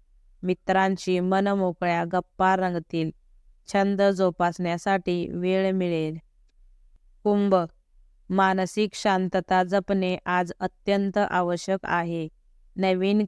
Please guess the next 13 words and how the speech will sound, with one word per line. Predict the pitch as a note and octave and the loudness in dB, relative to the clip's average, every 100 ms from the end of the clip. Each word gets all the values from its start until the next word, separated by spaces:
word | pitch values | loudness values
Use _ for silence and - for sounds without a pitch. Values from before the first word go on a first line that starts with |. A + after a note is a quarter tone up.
| - | 2
खरेदी | F#3+ F#3 F3 G3 | 2 2 2 0
होण्याची | F#3+ F#3 F3+ F#3+ F#3+ F#3 F3+ | 0 0 0 0 0 0 -2
शक्यता | F#3+ F3+ _ F#3 E3+ | -2 -6 _ -2 0
आहे. | G3+ - F3 E3+ E3 D#3 _ _ _ _ _ - | 0 0 -2 -2 -6 -8 _ _ _ _ _ -4
अनपेक्षित | F#3 G3+ G3 G3+ G3 - G3+ - | 0 2 2 0 -2 -2 -2 0
खर्च | F#3+ F3 - F3+ | -2 0 0 -2
समोर | - F#3+ F#3+ G3 G3 | 0 0 2 0 0
येऊ | G3 F3 F3 G3 | 0 0 -2 -4
शकतात. | - F#3+ - - E3 - _ _ - _ - | -2 -2 -2 -2 -2 -4 _ _ -20 _ -6
व्यापारी | F3 F3+ F3 F#3+ F#3+ G#3 | 0 2 2 2 2 2
वर्गाने | G3 F#3 F3+ F#3 F#3+ F#3 F3 | 2 2 2 2 2 0 -2
भागीदारीकडे | F3 F3+ F3 F3+ G3 F#3+ F#3 E3+ E3+ F3 F3 - | -2 -2 0 0 0 2 2 0 -4 -2 -2 -2
विशेष | F3 F3+ G3 G3 | -4 -2 0 0